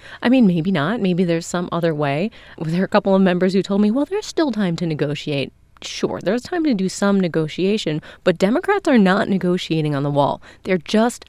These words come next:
not doing it. As much as President Trump thinks that this is a winning issue for them,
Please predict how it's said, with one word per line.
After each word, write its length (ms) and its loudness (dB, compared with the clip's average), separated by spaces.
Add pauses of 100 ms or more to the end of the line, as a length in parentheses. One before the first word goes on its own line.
(140)
not 320 2 (160)
doing 300 4
it. 180 0 (220)
As 120 2
much 240 4
as 140 2 (240)
President 480 -2
Trump 220 0
thinks 240 -2
that 160 -2
this 160 -2
is 120 0
a 80 4
winning 300 0
issue 220 -4
for 160 -2
them, 240 -2